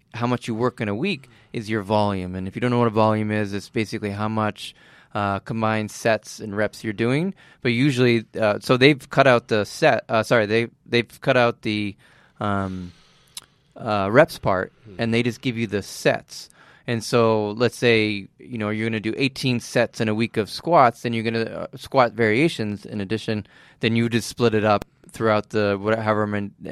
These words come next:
Speaker 1: however many days you're gonna do it. So, like, uh, in a general scheme of things, if you're a heavier person, a bigger person,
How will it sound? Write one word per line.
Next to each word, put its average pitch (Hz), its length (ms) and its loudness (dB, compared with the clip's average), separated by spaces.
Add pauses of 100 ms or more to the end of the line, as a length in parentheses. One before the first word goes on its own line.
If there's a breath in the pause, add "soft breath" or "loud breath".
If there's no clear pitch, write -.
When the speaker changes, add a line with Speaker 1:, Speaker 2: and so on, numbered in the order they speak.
(140)
Speaker 1:
however 110 340 0
many 104 200 -4
days 98 240 -2
you're 101 100 -8
gonna 101 120 -8
do 117 180 2
it. 98 100 -2 (380 loud breath)
So, 127 180 6
like, 117 260 4 (220)
uh, - 60 -4 (640)
in 135 100 0
a 123 60 2
general 127 460 4
scheme 131 280 -2
of 127 80 -2
things, 131 360 0
if - 180 -8
you're 127 160 4
a 113 60 4
heavier 127 420 0
person, 156 560 -2 (300 soft breath)
a 113 100 -2
bigger 117 300 4
person, 131 540 -2